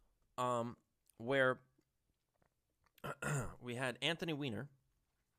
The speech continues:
and he was arrested for doing what?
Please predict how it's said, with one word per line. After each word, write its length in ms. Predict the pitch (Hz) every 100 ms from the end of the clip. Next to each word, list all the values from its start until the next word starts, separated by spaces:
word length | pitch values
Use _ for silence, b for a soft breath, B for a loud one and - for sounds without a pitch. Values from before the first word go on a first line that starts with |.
| _ _ _ _ _ _ _ _ _ _ _ -
and 140 | 110
he 100 | 131
was 160 | 139 120
arrested 520 | 98 92 - 104 - _ _ _ _ _ _ b b b b _
for 60 | 113
doing 280 | 131 113
what? 440 | 98 110 82 -